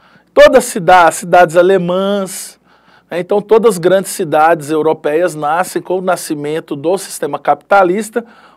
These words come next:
porque ele é um sistema urbano, tá bom? Veja, separei uma imagem das primeiras indústrias, separei uma imagem das primeiras indústrias pra vocês,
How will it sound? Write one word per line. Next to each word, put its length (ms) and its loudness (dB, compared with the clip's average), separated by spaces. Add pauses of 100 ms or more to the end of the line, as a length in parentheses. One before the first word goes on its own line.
porque 240 -2
ele 160 6
é 40 2
um 80 -2
sistema 760 0 (100)
urbano, 1500 4 (480)
tá 160 -20
bom? 320 4 (1400)
Veja, 440 6
separei 640 6
uma 220 4
imagem 680 4
das 260 2
primeiras 640 4
indústrias, 1120 2
separei 600 6
uma 180 0
imagem 460 0
das 220 0
primeiras 680 4
indústrias 720 -4
pra 180 -2
vocês, 680 -4